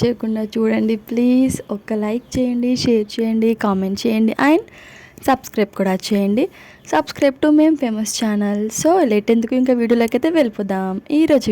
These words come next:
వీడియో ఏంటంటే మిర్చి కర్రీ అనమాట. మిర్చి కసాల అని అంటారు కదా. So, ఇది మిర్చి కర్రీ.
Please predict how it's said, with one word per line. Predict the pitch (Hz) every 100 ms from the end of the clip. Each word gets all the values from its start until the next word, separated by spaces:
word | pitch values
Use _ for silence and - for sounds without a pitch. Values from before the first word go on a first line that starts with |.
| 202
వీడియో | 196 202 196
ఏంటంటే | 196 196 202 247 339 - - _ - _ _ 240
మిర్చి | 254 254 - 311 -
కర్రీ | 226 196
అనమాట. | 190 180 180 175 226 254
మిర్చి | 247 - 254
కసాల | 262 254 233 196 190
అని | 202
అంటారు | 190 190 185
కదా. | 240 -
So, | 311
ఇది | 220 220 254 220
మిర్చి | 202 - 226
కర్రీ. | 202 180